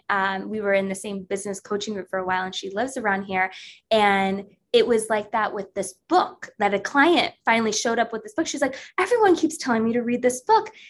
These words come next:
And I was like, "That's your sign from the universe." Like, it's literally, like, the fifth time. And that's, I really believe that, right? So if you're hearing something again and you're like,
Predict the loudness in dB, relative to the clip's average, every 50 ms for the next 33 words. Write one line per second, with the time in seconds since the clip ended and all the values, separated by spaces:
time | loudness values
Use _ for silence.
0 | -2 _ 2 4 4 4 4 4 2 0 0 -6 _ -20 -20 _ _ _ 0 0
1 | 2 4 4 2 4 4 6 6 6 6 4 2 0 2 2 2 2 2 2 2
2 | 2 2 2 2 0 -2 -2 -2 -2 0 0 0 -2 -6 -16 -20 -8 _ -4 -4
3 | -4 -4 -8 -6 -4 0 0 2 2 2 0 0 -2 -2 -2 0 0 -2 -2 -4
4 | -6 _ -6 -6 -6 -6 _ _ _ -2 -2 -2 -2 -6 -14 -4 0 4 4 4
5 | 4 4 2 2 2 2 2 0 -4 -8 -14 -14 -14 _ -4 -2 0 2 2 2
6 | 2 0 -2 -4 -2 -2 -2 0 0 -2 -4 -6 -8 -6 -6 -4 -4 -4 -4 -4
7 | -4 -4 -4 -4 -4 -2 0 0 0 0 0 0 0 2 0 0 -2 -4 -4 -2
8 | -2 0 -2 0 2 4 4 4 4 4 2 2 0 0 0 -2 -2 -2 -2 -4
9 | -4 -4 -2 0 2 0 0 0 -2 -4 -4 -2 0 0 0 0 -2 -4